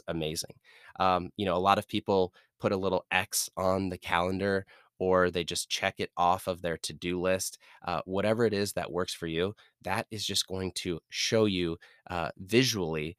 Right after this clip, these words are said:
that you have taken the action that you said that you were going to take. So you can use an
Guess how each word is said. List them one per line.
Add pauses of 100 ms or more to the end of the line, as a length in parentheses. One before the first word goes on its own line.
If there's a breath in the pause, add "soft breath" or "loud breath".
(120)
that
you
have
taken
the
action
that
you
said (180)
that
you (220 soft breath)
were
going
to
take. (360 loud breath)
So
you
can
use
an